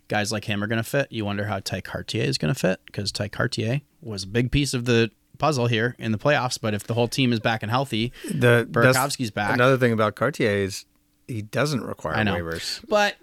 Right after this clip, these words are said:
Speaker 1: if you, if you are gonna decide who to put on your team because of waivers or not waivers coming out of training camp, I think you're doing it wrong. You know, like, if Ty Cartier deserves to be on the team because he was a huge piece of the team in the playoffs and he proved that he could be an N H L player and he's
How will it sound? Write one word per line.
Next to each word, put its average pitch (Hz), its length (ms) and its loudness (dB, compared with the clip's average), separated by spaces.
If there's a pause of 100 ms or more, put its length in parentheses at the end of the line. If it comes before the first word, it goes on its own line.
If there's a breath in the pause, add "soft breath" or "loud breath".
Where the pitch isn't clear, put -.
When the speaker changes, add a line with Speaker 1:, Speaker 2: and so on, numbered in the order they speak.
Speaker 1:
if 208 240 0
you, 277 340 4
if 190 240 0
you 233 220 4
are 190 160 2
gonna 156 260 2
decide 107 680 -2 (240)
who 151 200 2
to 139 80 2
put 131 220 0
on 117 120 2
your 107 140 2
team 92 520 -8 (220)
because 107 360 -2
of 95 120 -8
waivers 107 720 -4
or 104 100 -4
not 98 220 -4
waivers 107 320 0
coming 101 180 -4
out 95 80 -2
of 92 80 -8
training 104 280 -4
camp, 113 320 0 (340 loud breath)
I - 60 -8
think 113 100 -2
you're 98 80 0
doing 95 180 -4
it 73 80 -12
wrong. 101 320 -12 (320)
You 120 100 2
know, 107 120 4
like, 107 200 2
if 123 140 -2
Ty 170 200 -2
Cartier 135 360 -2
deserves 113 340 0
to 123 60 -12
be 120 80 2
on 107 60 2
the 104 80 -4
team 123 320 0
because 104 380 -2
he 104 180 -2
was 101 160 0
a 98 60 -6
huge 107 280 -6
piece 117 240 -4
of 113 120 -8
the 107 40 -12
team 110 380 0 (380 loud breath)
in 104 100 -2
the 98 60 -2
playoffs 131 560 0
and 104 160 -6
he 98 320 -6
proved 120 320 2
that 117 100 2
he 110 140 0
could 110 180 -2
be 107 140 2
an 98 60 0
N 101 100 0
H 101 160 -2
L 95 100 -4
player 127 320 0
and 113 160 -6
he's 98 240 -8